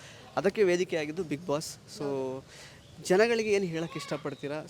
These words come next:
So, Bigg Boss ವೇದಿಕೆಗೆ ಎಷ್ಟು ಮಟ್ಟಿಗೆ ಋಣಿಯಾಗಿರ್ತೀರಾ? So, ಇದು ಅಂದ್ರೆ ಲೈಫ್ ಟೈಮ್ ಒಂದು ಮೆಮೊರೇಬಲ್ ಆಗುವಂತಹ ಒಂದು ಇನ್ಸಿಡೆಂಟ್ ಅಲ್ವಾ ಇದು, ನಿಮ್ ಲೈಫಲ್ಲಿ ನಡೆದಿರೋದು? ಅದ್ರ ಬಗ್ಗೆ ಏನು ಹೇಳ್ತೀರಾ ಅಂತ?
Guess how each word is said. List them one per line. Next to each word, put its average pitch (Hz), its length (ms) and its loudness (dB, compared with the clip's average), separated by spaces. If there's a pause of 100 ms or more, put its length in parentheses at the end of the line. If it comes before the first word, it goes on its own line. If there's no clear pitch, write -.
So, 131 320 -4
Bigg 147 160 -4
Boss 165 200 0
ವೇದಿಕೆಗೆ 170 360 2
ಎಷ್ಟು 151 220 -6
ಮಟ್ಟಿಗೆ 139 280 -4
ಋಣಿಯಾಗಿರ್ತೀರಾ? 131 840 -2 (480)
So, 170 300 0
ಇದು 180 120 4
ಅಂದ್ರೆ 202 260 2
ಲೈಫ್ 185 280 2
ಟೈಮ್ 214 260 2
ಒಂದು 165 400 2
ಮೆಮೊರೇಬಲ್ 170 480 4
ಆಗುವಂತಹ 151 440 0
ಒಂದು 139 160 -2
ಇನ್ಸಿಡೆಂಟ್ 131 420 -2
ಅಲ್ವಾ 113 200 -2
ಇದು, 104 180 -4
ನಿಮ್ 139 260 -2
ಲೈಫಲ್ಲಿ 135 320 2
ನಡೆದಿರೋದು? 123 420 -2
ಅದ್ರ 139 160 0
ಬಗ್ಗೆ 139 180 -2
ಏನು 139 100 0
ಹೇಳ್ತೀರಾ 123 400 -6
ಅಂತ? - 160 -14